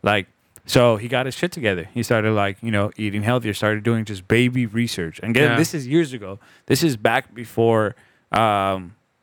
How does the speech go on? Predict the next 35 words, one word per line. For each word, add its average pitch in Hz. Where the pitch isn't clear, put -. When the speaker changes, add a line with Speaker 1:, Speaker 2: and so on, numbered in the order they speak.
Speaker 1:
all 127
the 95
fucking 92
recipes, 104
all 127
the 120
fucking 107
new 120
shit 107
that's 98
out 92
right 92
now. 82
Speaker 2:
Mm-hmm. 117
Speaker 1:
Um, 92
and 92
he 104
was 110
able 107
to 101
do 101
some 107
baby 113
research 113
and 85
stuck -
with 110
it 110
and 85
got 80
into 98
shape, 113
you 127
know, 104
Speaker 2:
Mm-hmm. 117